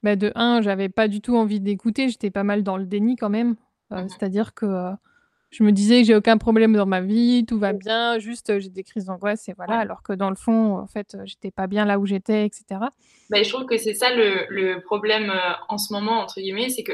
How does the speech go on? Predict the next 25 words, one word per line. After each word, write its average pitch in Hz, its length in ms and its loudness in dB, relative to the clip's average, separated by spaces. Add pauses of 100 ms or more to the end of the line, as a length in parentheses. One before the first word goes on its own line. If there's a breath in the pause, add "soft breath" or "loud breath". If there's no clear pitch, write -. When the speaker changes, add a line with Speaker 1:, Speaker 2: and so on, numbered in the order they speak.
Speaker 2:
alors 170 160 2
même 220 140 -2
si 240 140 -4
on 185 100 -8
parle 190 260 -2
beaucoup 208 200 -8
plus 220 180 -14
de 196 80 -14
santé 196 300 -10
mentale, 196 420 -2 (380 loud breath)
c'est 202 240 -6
que, - 100 -4
hem, 277 1040 -2 (120)
on 196 140 -10 (100)
nous 190 420 -8
apprend 240 460 -2
pas 302 340 2 (320)
à 202 460 4
se 196 160 -6
demander 240 580 -2
comment 233 440 -4
on 208 100 -10
se 202 200 -10
sent 208 340 -6 (220)
vraiment, 214 600 -8